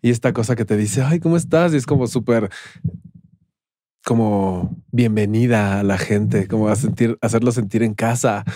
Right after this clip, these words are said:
con un porrito y como toda esta fantasía. Em,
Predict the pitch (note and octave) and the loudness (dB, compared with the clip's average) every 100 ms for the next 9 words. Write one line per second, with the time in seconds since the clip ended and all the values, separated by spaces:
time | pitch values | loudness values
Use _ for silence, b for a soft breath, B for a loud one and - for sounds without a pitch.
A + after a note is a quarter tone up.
0 | B A2+ - A2+ A2+ A2 A2 G#2+ A2+ G#2+ | B -8 0 2 2 2 0 0 0 0
1 | A#2 A2 A#2 A#2+ A2 A2 G#2+ B2 B2 A#2+ | 0 0 -2 0 0 0 0 2 2 0
2 | A2+ G#2+ G#2+ - B2 D3+ F3+ B B B | -2 -2 -2 0 2 2 -2 B B B
3 | C3 C3 B2 B2 A#2+ A#2 A#2 A#2 A#2 A#2 | 2 4 4 4 4 4 4 2 2 2
4 | A2+ | 0